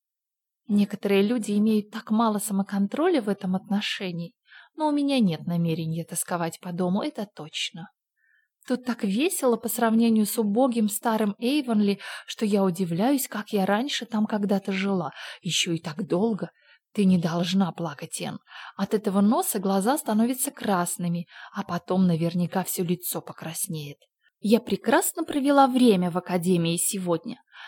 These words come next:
Наш преподаватель французского просто душка. Его усы восхитительны. У тебя есть что-нибудь съедобное, Энн? Я буквально умираю от голода.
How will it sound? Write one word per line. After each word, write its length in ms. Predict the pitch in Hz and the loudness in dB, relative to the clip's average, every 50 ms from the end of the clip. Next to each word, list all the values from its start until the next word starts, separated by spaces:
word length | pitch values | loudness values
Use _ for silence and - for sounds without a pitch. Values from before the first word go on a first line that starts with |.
| - - | -4 0
Наш 280 | 196 196 185 185 - - | 2 2 4 2 2 0
преподаватель 720 | - 190 - - 185 170 190 190 190 190 180 - 185 175 | -2 -4 -4 -2 0 2 2 2 4 2 0 0 -4 -8
французского 760 | 170 - - 180 180 180 - - 294 311 - - 202 190 185 | -6 -4 -4 -2 -2 -2 -2 -4 -4 -4 -4 -4 -4 -4 -4
просто 440 | - - 202 190 196 - - - 202 | 0 0 0 0 0 -2 -4 -4 -4
душка. 540 | 185 180 190 196 180 165 - - - - - _ - - - - - | -2 0 0 0 0 -2 -6 -8 -10 -12 -12 _ -16 -18 -18 -12 -6
Его 280 | 180 180 190 185 190 180 | -2 0 2 2 2 2
усы 340 | 190 196 - - 285 349 392 - - | 2 0 -2 -2 -2 -4 -6 -6 -8
восхитительны. 960 | 220 190 - - - - 247 254 247 - 175 160 - - 175 165 170 190 196 - _ _ _ _ - _ _ | -6 -6 -6 -6 -8 -8 -10 -10 -10 -12 -12 -10 -10 -10 -8 -8 -8 -8 -10 -12 _ _ _ _ -20 _ _
У 60 | - | -10
тебя 200 | 196 - - 220 | -8 -2 2 4
есть 400 | 214 202 240 330 370 - - - | 4 4 4 2 0 -2 -2 -4
что-нибудь 480 | - - - - 302 285 277 269 277 269 | -4 -2 -2 -2 0 0 0 0 0 -2
съедобное, 640 | - - 294 311 254 233 202 185 175 180 180 - - | -2 -2 0 2 4 4 4 2 0 -2 -2 -2 0
Энн? 280 | 247 240 190 165 165 - _ _ _ - - - - | 2 2 2 0 -2 -10 _ _ _ -20 -20 -16 -10
Я 120 | - 185 | -8 -4
буквально 560 | 175 208 196 - 202 214 226 208 202 202 190 190 | -4 -2 -2 0 2 4 4 6 6 4 4 6
умираю 540 | 190 196 202 208 214 202 185 180 185 185 | 6 6 6 4 4 2 2 2 2 0
от 100 | 185 185 | 0 0
голода. 520 | 180 190 202 190 180 180 190 214 202 220 | -2 0 0 0 0 -2 -4 -6 -10 -14